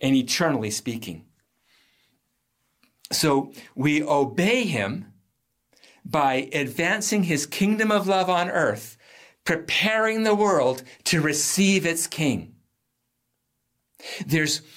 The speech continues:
there's one, uh, particularly clear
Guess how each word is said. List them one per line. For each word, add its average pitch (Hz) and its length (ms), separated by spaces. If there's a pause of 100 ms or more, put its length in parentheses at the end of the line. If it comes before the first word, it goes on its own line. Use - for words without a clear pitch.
(300)
there's 160 340
one, 233 840 (360)
uh, 107 300 (260)
particularly 220 1000
clear 160 800